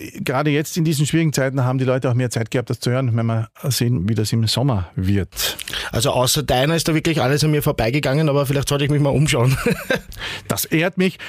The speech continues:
Speaker 1: wobei du ja auch schon Teil meines ersten,
Speaker 2: Mhm.
Speaker 1: äh, Homeoffice-Podcasts warst, der noch ein bisschen holprig war. Jetzt sind wir ja live im Studio, wie ihr vielleicht auch hören könnt da draußen.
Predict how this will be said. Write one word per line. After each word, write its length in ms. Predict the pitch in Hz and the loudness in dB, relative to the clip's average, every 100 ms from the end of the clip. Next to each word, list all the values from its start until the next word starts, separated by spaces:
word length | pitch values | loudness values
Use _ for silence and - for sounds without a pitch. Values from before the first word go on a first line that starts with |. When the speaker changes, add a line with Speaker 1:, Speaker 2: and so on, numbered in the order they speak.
| - | -4
Speaker 1:
wobei 260 | 147 143 156 | -2 0 2
du 140 | 185 | 4
ja 160 | 185 - | 2 2
auch 200 | 170 - | 0 0
schon 200 | 190 175 | 0 2
Teil 240 | 151 185 | 2 2
meines 260 | 180 170 - - | 2 0 -2 -2
ersten, 340 | 175 190 196 | 0 2 0
Speaker 2:
Mhm. 380 | 160 139 127 131 | 2 2 2 2
Speaker 1:
äh, 60 | - | 0
Homeoffice-Podcasts 1300 | 139 139 170 208 - 151 165 - - 127 131 135 - | 0 2 2 0 -2 0 -2 -2 -4 -2 -2 -2 0
warst, 200 | 127 135 | 0 0
der 60 | |
noch 100 | 135 | 0
ein 60 | 127 | 0
bisschen 300 | 156 156 120 | 0 0 2
holprig 320 | 123 151 151 | 2 0 0
war. 220 | 143 175 - - - | 0 0 -2 -8 0
Jetzt 180 | 165 175 | 0 2
sind 140 | 220 | 2
wir 80 | 196 | 2
ja 60 | 165 | 2
live 200 | 156 190 | 2 0
im 80 | |
Studio, 300 | 165 190 196 | 0 2 2
wie 100 | 147 | 2
ihr 120 | 143 120 | 2 2
vielleicht 320 | 120 110 - | 0 -2 -2
auch 340 | 113 123 - | -2 -2 0
hören 220 | 123 135 | 0 0
könnt 240 | 143 131 131 | 0 0 -2
da 40 | |
draußen. 420 | 117 104 117 160 | -2 0 0 -2